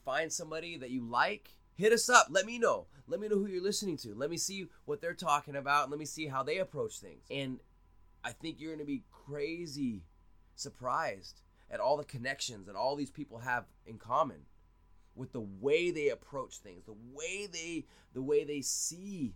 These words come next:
the world and accomplishing everything that they've done. Most of them came from nothing,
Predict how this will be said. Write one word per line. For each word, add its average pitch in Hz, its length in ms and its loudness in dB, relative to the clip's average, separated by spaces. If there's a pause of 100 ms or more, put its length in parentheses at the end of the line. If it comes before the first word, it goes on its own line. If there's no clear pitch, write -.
(120)
the 120 80 -8
world 113 460 0 (680)
and 120 400 -6 (180)
accomplishing 120 680 -10
everything 120 300 -12
that 107 120 -14
they've 101 200 -8
done. 117 300 0 (1080)
Most 139 360 -2
of 147 100 -12
them 139 140 -6
came 135 260 -8
from 117 200 -10
nothing, 110 320 -8